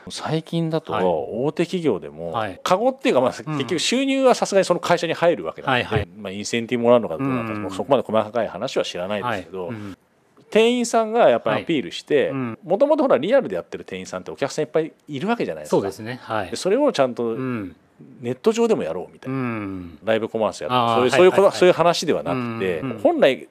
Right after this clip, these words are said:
Speaker 1: 大企業だと個があんまり発信しちゃいけないところを、
Speaker 2: うん。
Speaker 1: もうあなたで発信して、どんどん発信してくれと。
Speaker 2: うんうんうん。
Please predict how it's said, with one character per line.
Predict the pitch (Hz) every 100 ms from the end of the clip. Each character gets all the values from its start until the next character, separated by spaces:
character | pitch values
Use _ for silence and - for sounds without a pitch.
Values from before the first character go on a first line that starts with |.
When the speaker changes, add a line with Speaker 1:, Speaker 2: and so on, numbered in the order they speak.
| -
Speaker 1:
大 | 107 151 156
企 | 175
業 | 139 90
だ | 82
と | 101 92
個 | - 165
が | 120 92 117
あ |
ん | 120
ま | 123
り |
発 | 117 -
信 | -
し | 127
ち | 107
ゃ |
い | -
け | 147
な | 147
い | 135
と | 135
こ | 151
ろ | 147
を、 | 156 185 110 - - - - _ _ _
Speaker 2:
う | 117
ん。 |
Speaker 1:
も | 92
う |
あ |
な | 165
た | 156
で | 85
発 | - -
信 | -
し | -
て、 | 151
ど | 139
ん | 156
ど |
ん |
発 | - -
信 |
し | 139
て | 165
く | 170
れ |
と。 | -
Speaker 2:
う | 117
ん |
う |
ん | 95
う |
ん。 | 87